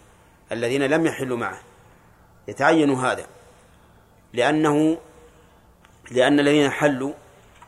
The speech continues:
ثبت في صحيح ابن عب-، البخاري من حديث ابن عباس رضي الله عنهما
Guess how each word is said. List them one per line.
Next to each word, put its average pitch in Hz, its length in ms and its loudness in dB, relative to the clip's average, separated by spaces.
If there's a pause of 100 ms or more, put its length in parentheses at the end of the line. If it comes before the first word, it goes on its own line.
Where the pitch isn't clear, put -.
(640)
ثبت 165 320 2
في 135 200 -2
صحيح 120 320 -6
ابن 113 140 -6
عب-، 110 180 -4 (260)
البخاري 131 680 0 (600)
من 110 140 -12
حديث 123 220 -6
ابن 123 100 -6
عباس 120 380 -2
رضي 113 160 -8
الله 117 260 -4
عنهما 123 380 -4